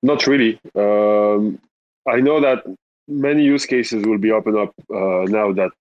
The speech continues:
uh, privacy is programmable. Because once again, it's not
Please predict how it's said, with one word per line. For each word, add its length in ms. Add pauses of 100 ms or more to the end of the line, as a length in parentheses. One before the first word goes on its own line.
(240)
uh, 360 (140)
privacy 360
is 100
programmable. 760 (340)
Because 280
once 180
again, 200
it's 200
not 80